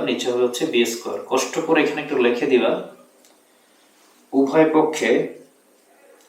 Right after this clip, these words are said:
পক্ষকে A by B দ্বারা গুণ করে, গুণ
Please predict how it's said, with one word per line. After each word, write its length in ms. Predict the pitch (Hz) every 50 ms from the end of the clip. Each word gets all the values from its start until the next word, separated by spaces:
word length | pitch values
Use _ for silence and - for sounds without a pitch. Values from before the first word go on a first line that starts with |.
| _ _ _ _ _ _ _ _
পক্ষকে 640 | 127 127 123 127 - - - - - - - 117 113 123 143 - - - - - - _ _ _ _ _ _ _ _ _ _ _ _ _ _ - - - - - - - - - - - _ - 131 135
A 20 | 147 135
by 160 | 143 143 143 143 143 139
B 20 | 131 120 113 - - - - - - - - _ _ _ _ _ _ _ _ _ _ _ _ _ _ _ _ _ _ _
দ্বারা 420 | - 117 117 120 120 117 117 - - - - - - - - - - - _ _ _ _ _ _ _ _ _ _ _ _ _ _ _ _ _ _ _ _ _
গুণ 300 | 123 120 - 131 139 143 143 143 - -
করে, 240 | 117 107 107 - - - - - - - - _ _ _ _ _ _ _ _ _ _ _ _ _ _ _ _ _ _ _ - 117
গুণ 200 | 120 120 117 -